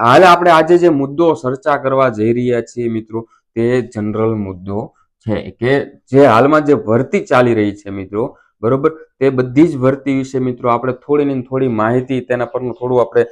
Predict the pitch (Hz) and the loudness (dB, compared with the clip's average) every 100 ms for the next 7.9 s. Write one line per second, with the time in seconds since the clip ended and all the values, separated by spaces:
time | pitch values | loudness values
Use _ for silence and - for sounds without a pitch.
0 | - _ _ - 127 131 151 123 123 135 | -8 _ _ -2 -2 0 0 0 -2 0
1 | 127 113 117 120 120 113 110 107 - - | 0 0 -2 -2 2 2 2 -4 -4 -4
2 | 98 131 123 123 110 110 139 - _ _ | -4 -6 -2 0 2 0 -2 -8 _ _
3 | - 110 98 _ - 143 208 220 - - | -2 -2 -2 _ 2 6 6 2 -2 2
4 | 214 220 214 143 127 113 107 101 101 95 | 2 2 2 4 4 0 -2 -4 -6 -6
5 | - - 190 190 185 - 127 139 175 185 | -8 -2 0 0 -2 0 -2 2 2 2
6 | 185 131 113 147 143 107 107 107 - 156 | 2 0 2 2 2 0 -2 -2 -4 -2
7 | 101 110 131 - 143 98 98 - | 2 0 0 -2 -2 -4 -12 -14